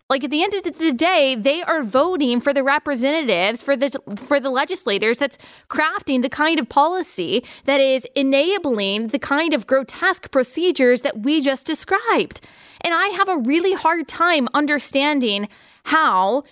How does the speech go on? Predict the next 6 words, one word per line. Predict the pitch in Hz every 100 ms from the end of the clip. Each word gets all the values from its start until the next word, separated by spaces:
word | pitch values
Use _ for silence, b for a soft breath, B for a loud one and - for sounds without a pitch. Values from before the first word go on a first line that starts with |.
| b b b _
you | - 247 302
can | 330
call | 269 311 330
yourself | 285 254 226 214
holistically | 247 247 254 330 311 - 277 233
pro-life | 262 233 254 294 240